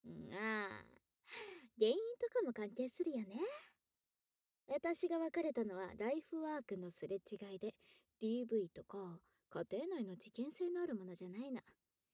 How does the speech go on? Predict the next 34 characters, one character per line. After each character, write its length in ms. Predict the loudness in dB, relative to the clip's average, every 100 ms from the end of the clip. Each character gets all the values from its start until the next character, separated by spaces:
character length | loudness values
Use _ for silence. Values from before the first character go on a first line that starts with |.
| _ _ _
今 260 | 0 0 4
で 100 | 4
も 140 | 6
元 320 | 4 2 2
旦 200 | 6 6
那 140 | 6 4
と 140 | 4
は 160 | 2 2
平 280 | 2 4 4
気 140 | 2
で 140 | 0
会 280 | 0 2 2
話 120 | 4
で 160 | 2 2
き 140 | 0
る 120 | 0 0
し。 280 | -2 -6 -8 _ _ _ _ _ _ _ _ _ _ _ _ _ _ _ -12
<laughs> 320 | -8 -6 -8 _ _ 0 2 2 0 4
何？ 420 | 4 6 4 2 -2 8 10
そ 140 | 12 10
ん 60 |
な 100 | 10
簡 180 | 6 4
単 200 | 6 6
に 120 | 6 4
言 100 | 4
う 20 |
も 100 | 6
の 120 | 6
で 80 | 6
も 100 | 6
な 80 | 0
い 80 | 0
か。 140 | 2